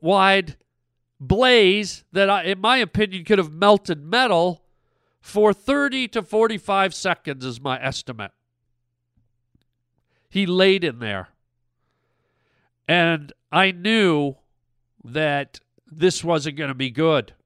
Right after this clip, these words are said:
And then all of a sudden, four or five other firemen bravely rushed towards this guy, and somehow they got in.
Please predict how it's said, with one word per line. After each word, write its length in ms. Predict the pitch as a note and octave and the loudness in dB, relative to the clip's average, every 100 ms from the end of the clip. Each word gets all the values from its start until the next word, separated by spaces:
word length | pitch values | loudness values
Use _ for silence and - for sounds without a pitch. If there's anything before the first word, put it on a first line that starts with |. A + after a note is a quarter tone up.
| _ _ _ _ _ _ _ _ _ _ _ _ _ _ _ _ _ _ _ _ _ - | _ _ _ _ _ _ _ _ _ _ _ _ _ _ _ _ _ _ _ _ _ -4
And 220 | B2+ E3 | -4 -2
then 320 | A3 A#3 A#3+ | 0 2 2
all 240 | G#3+ G#3+ A3 | 2 2 2
of 80 | |
a 80 | G3 | 0
sudden, 600 | F#3 G3+ F#3+ F3+ F3 E3 _ _ _ | -4 -2 -2 -4 -10 -20 _ _ _
four 380 | _ - F#3+ G#3+ | _ -4 2 4
or 60 | F#3+ | 4
five 340 | - F#3+ F#3 | 0 0 2
other 240 | E3+ D#3+ D#3+ | 0 -2 -4
firemen 600 | - D3+ D#3+ C#3 B2 A#2 | -4 -4 -2 -4 -10 -14
bravely 880 | G#2 C#3+ E3 F3 D3+ C3+ B2 A2 - _ _ _ _ _ _ | -8 -2 2 2 0 -6 -4 -6 -14 _ _ _ _ _ _
rushed 580 | A#2 D3 F3+ - - - | -4 2 2 2 -6 -12
towards 380 | - D3 C#3 A2+ | -4 -4 -4 -8
this 220 | B2+ - | -10 -8
guy, 540 | C#3 C#3 C3+ A#2+ A#2 - | -4 -2 0 -2 -4 -8
and 480 | B2+ B2+ B2+ B2+ A2+ | -8 -6 -6 -8 -10
somehow 640 | - G3+ A#3+ G#3+ F#3 E3+ | -6 0 0 0 0 0
they 160 | D3+ C#3+ | 0 -4
got 340 | B2+ D#3 D#3 | 0 2 2
in. 400 | D#3 D#3 C3+ B2 | 0 -2 -4 -10